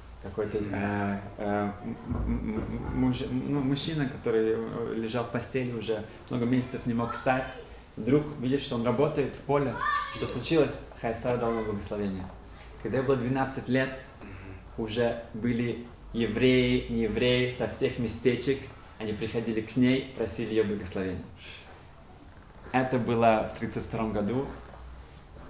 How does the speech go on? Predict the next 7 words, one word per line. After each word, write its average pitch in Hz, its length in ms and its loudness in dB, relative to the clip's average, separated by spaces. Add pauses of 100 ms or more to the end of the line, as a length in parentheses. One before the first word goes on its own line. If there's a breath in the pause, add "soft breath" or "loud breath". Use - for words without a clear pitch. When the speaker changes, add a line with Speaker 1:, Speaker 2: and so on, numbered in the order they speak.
Speaker 1:
в - 40 -16
сорок 113 200 0
четвёртом, 127 460 2
сорок 107 200 -2
пятом, 123 360 2
когда, 104 540 0 (160)
эм, 98 540 0